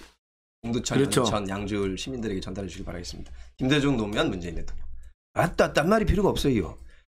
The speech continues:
Speaker 1: 행동하는 양심으로, 민중의 지팡이로
Speaker 2: <laughs>
Speaker 1: 대한민국의 역사를 이루고 이쪽 동두천, 연천, 양주의 아들이고 일꾼이고 초중고를 다 여기서 나온 아주 토박이에요.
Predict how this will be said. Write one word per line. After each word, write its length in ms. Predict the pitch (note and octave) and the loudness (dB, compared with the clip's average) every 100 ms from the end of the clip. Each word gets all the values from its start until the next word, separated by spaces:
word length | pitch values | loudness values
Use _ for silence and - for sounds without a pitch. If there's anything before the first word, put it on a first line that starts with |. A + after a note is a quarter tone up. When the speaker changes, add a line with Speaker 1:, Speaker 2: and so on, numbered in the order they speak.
| _ - | _ 4
Speaker 1:
행동하는 500 | D#4 E4+ E4+ D#4+ C#4 | 6 6 6 6 6
양심으로, 680 | A#3+ F#3+ G3+ D3+ F#2+ E2 - | 6 4 6 4 4 -2 0
민중의 480 | C3 C#4 D#4+ D#4+ C#4 | 2 6 6 6 4
지팡이로 580 | G3+ G#3+ E3+ C3 E2+ - - - | 4 4 4 2 0 -6 -8 -6
Speaker 2:
<laughs> 140 | C3+ | 4
Speaker 1:
대한민국의 680 | G#3+ D4 E4+ D#4 C#4 C4 G3+ | 4 6 4 4 6 6 6
역사를 360 | B3 C#4 C4 | 6 4 4
이루고 640 | A#3+ G#3+ F3 D3 F#2+ F2 - - - | 4 4 6 4 2 -4 -14 -8 -4
이쪽 280 | F3+ B3+ | 0 2
동두천, 920 | D#3+ A3 C#4 C4 G#3 G3 G3 G#3 F#3 B2+ | 4 4 4 2 2 0 4 4 4 4
연천, 540 | F3+ A#3+ G#3+ E3 G2 - - _ A#2 | 4 4 2 2 -2 -8 -20 _ 4
양주의 680 | D#3+ A#3 A3 G3+ D3 - - - - | 4 4 4 4 4 0 -6 -16 0
아들이고 500 | B2 F3 G#3+ E3+ E3 | 2 4 4 4 6
일꾼이고 640 | C#3 G#3+ G#3 F#3 C#3+ A#2+ G2+ | 4 4 2 4 4 2 4
초중고를 420 | C4+ D4+ C4+ G#3+ | 2 4 4 4
다 180 | - C#3+ | 4 4
여기서 240 | F#3 G3+ | 4 4
나온 360 | F3 D3 G#2+ F2 - | 4 2 0 -4 -10
아주 200 | - E3 | 0 2
토박이에요. 680 | - C4+ D4 G#3 A#2+ E2+ - | 4 6 6 4 2 0 -6